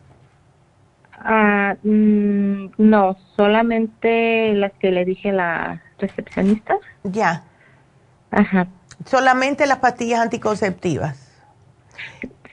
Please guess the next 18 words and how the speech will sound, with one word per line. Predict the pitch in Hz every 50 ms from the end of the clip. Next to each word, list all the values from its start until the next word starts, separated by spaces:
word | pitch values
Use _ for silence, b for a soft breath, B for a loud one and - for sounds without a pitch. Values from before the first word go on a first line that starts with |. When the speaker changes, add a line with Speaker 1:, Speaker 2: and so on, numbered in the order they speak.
| - - -
Speaker 1:
Sí, | 254 240 208
no, | 208 220 208 196
Speaker 2:
Ya. | -
Speaker 1:
está | - - 226 226
tomando | - 285 269 262 247 240 247 262
también, | 262 262 240 - 208 196 208 208 208 220 220 220 226 233 214 -
ah, | 202 208 202 196 190 185 190
bueno, | 208 220 208 202 196
a | 190 202
ella | 220 233 240
le | 240 220
dije | 190 180 190 - - 220
que | - 208
estaba | 202 - 190 180 185 190
tomando | 190 - 190 185 180 180 185 185 185 190 185
el | 180 170 - - - - _ _ _ - - - _ _ _ _ _ _ _ _ _ _ -
L | 196 190 190 196 208 214 208 208 202 196 -
H, | 180 190 196 - - - - - 214 208 208 208 214 214 208 214